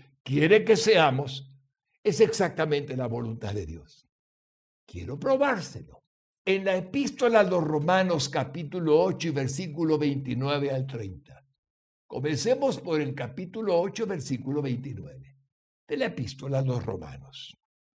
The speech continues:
Por favor, recíbalo en el nombre de Cristo. Porque a los que antes conoció, usted no existía, pero Él ya sabía que iba a existir. También los predestinó,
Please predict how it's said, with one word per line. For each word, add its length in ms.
Por 180
favor, 600
recíbalo 880
en 160
el 160
nombre 300
de 160
Cristo. 520
Porque 280
a 60
los 240
que 160
antes 420
conoció, 760
usted 280
no 80
existía, 680
pero 200
Él 80
ya 120
sabía 380
que 100
iba 100
a 40
existir. 560
También 580
los 200
predestinó, 880